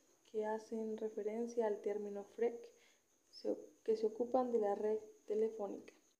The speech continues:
Dos, los hackers. Almacenan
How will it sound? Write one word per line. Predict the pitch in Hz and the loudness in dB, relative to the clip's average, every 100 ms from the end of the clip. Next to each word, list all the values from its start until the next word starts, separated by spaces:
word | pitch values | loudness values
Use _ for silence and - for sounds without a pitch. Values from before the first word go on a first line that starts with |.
| _ _ _ _ _ _ | _ _ _ _ _ _
Dos, | 110 110 - - - _ | 0 0 0 -8 -12 _
los | 208 208 - | -8 -6 -8
hackers. | 214 214 - - _ _ _ _ _ _ | -12 -10 -12 -12 _ _ _ _ _ _
Almacenan | 220 214 214 220 233 247 | 2 4 4 2 -2 -2